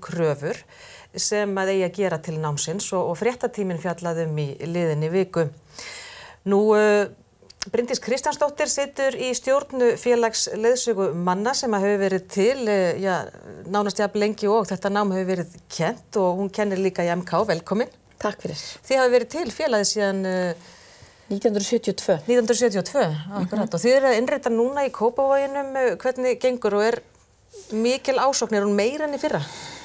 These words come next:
Speaker 2: Já, það er í rauninni vaxandi, eh, já, hvað ég var að segja, það er aukning á hverju ári og mig minnir að hún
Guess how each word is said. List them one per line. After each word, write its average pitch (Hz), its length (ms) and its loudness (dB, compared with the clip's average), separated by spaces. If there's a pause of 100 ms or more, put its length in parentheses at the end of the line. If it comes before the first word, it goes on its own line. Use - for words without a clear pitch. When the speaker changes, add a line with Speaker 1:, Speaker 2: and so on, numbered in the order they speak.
(120)
Speaker 2:
Já, 214 220 4 (480)
það 262 220 2
er 247 60 4
í 240 200 6
rauninni 220 580 0
vaxandi, 202 1300 -2 (320)
eh, - 560 -10 (180)
já, 214 200 4 (420)
hvað - 160 -2
ég 233 80 4
var 214 80 0
að - 20 -2
segja, 190 140 4
það 214 100 2
er 277 120 4
aukning 277 260 -4
á 208 40 -6
hverju 190 280 0
ári 190 280 -2 (1000)
og 202 640 4
mig 196 160 -2
minnir 214 260 0
að 208 140 2
hún 202 160 -2